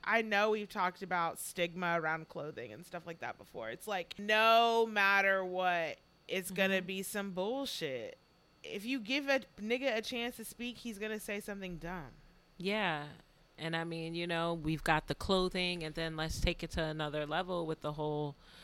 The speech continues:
Speaker 2: twerking and how that's been a part of Black culture. So with twerking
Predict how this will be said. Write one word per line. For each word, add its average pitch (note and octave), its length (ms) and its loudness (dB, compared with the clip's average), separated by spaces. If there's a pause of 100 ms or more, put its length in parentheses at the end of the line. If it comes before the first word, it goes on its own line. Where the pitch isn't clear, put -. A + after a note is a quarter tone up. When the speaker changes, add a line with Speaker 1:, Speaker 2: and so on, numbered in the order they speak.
(220)
Speaker 2:
twerking D#3 640 2
and C#3+ 160 0
how D3 240 2
that's D3 400 2
been C#3+ 600 0 (1000)
a C#3+ 120 0
part C#3+ 440 8
of C3 440 -2 (960)
Black C#3+ 480 4
culture. D#3 640 2
So D3 540 0 (1120)
with F#3 240 4
twerking F3 720 0